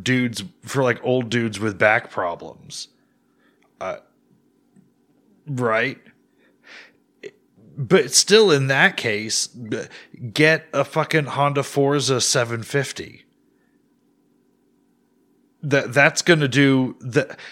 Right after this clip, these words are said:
wh-, I mean, why would you have this when the Forza seven fifty exists? Because it's, it's gonna get you a lot of the benefits of this <laughs> riding position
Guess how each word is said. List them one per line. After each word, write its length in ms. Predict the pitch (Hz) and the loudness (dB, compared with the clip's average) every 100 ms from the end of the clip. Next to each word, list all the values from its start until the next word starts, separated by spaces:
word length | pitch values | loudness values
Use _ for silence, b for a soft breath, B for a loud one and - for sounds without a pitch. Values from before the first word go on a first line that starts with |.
| B 123 | B -4
wh-, 320 | 123 208 - - | 0 0 0 0
I 120 | 147 | 2
mean, 240 | 160 147 | 4 0
why 460 | - 135 117 147 202 | -6 -2 4 6 6
would 220 | 202 165 | 4 2
you 100 | 185 | 4
have 320 | 156 196 180 | 6 4 4
this 260 | 131 117 - | 4 4 4
when 180 | 139 131 | 2 2
the 80 | |
Forza 440 | 127 151 151 143 139 | 0 2 4 4 2
seven 360 | - 139 131 | 4 2 2
fifty 420 | 127 165 170 151 117 | -2 -2 -2 -2 -2
exists? 440 | 101 104 82 - | -2 -6 -6 -6
Because 520 | 127 120 127 107 - B B B B 156 | -6 -2 -2 -2 -4 B B B B 0
it's, 320 | 151 - - - _ _ - | 2 0 -4 -8 _ _ 2
it's 260 | 143 - | 2 0
gonna 300 | - 147 156 | 0 2 2
get 340 | 120 151 151 139 | 2 0 2 0
you 340 | 123 120 117 120 | 0 -2 -4 2
a 80 | |
lot 320 | 123 120 120 120 | 2 4 2 2
of 80 | |
the 80 | 117 | -2
benefits 760 | 107 131 147 - 98 98 - 123 | 2 2 2 -4 -6 -4 -2 -2
of 180 | 104 | -2
this 220 | 113 110 117 | -2 -2 0
<laughs> 0 | |
riding 400 | 110 - 160 123 | 2 2 2 0
position 680 | 123 104 98 - 92 87 | -6 -6 -4 -4 -4 -8